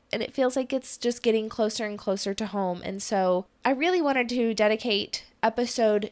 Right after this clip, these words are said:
two of Social Media Christianity to using discernment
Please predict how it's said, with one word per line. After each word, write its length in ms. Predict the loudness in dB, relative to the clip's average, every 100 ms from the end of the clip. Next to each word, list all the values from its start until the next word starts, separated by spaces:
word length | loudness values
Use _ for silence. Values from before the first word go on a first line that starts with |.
| -6
two 540 | -2 2 2 2 0 -4 0
of 200 | 4 4
Social 320 | 2 -2 -2
Media 240 | -4 -2 -2
Christianity 760 | -2 -4 -2 -4 -2 -2 -2 -4 -14 -20 -20 -2
to 680 | 0 4 4 4 2 0 -2
using 680 | 0 0 0 -2 -2 -6 -8
discernment 1080 | 0 0 0 0 0 2 0 -2 -4 -8 -8